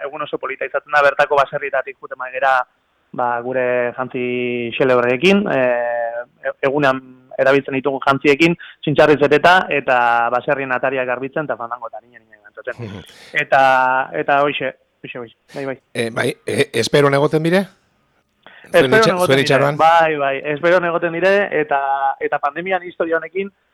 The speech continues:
Speaker 1: e, aurrek urtean ere batzuekin hitz egite-, hitz egiteko aukera izan genuen, e, ez bai genekien, e, gerturatzea nahi zuten edo ez, e, badakizu, ba, batzuk bildurrez edo egongo ote zian, eta ez, ez, gehientsuenek, e,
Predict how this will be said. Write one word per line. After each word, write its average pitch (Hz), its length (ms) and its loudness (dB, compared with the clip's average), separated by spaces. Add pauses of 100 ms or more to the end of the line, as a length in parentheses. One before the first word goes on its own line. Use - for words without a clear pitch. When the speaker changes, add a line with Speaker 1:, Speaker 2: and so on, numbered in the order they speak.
(220)
Speaker 1:
e, 151 100 2 (880)
aurrek 160 280 0
urtean 151 320 -2
ere 151 220 2
batzuekin 143 580 -2
hitz 143 140 -8
egite-, 143 320 0 (160)
hitz 147 180 -6
egiteko 147 300 2
aukera 139 220 4
izan 135 200 0
genuen, 151 220 -2 (420)
e, 139 120 2 (1200)
ez 156 140 0
bai 143 160 6
genekien, 135 460 4 (360)
e, 127 260 0
gerturatzea 139 560 4
nahi 143 140 2
zuten 143 300 0
edo 131 220 4
ez, 165 140 6 (140)
e, 127 180 -10 (100)
badakizu, 123 420 -2
ba, 117 120 -2 (200)
batzuk 120 300 -4
bildurrez 123 380 -4
edo 120 240 -6 (140)
egongo 127 280 -2
ote 139 160 0
zian, 185 220 4 (320)
eta 131 340 6
ez, 131 100 2
ez, 110 120 -6
gehientsuenek, 151 680 0
e, 131 120 2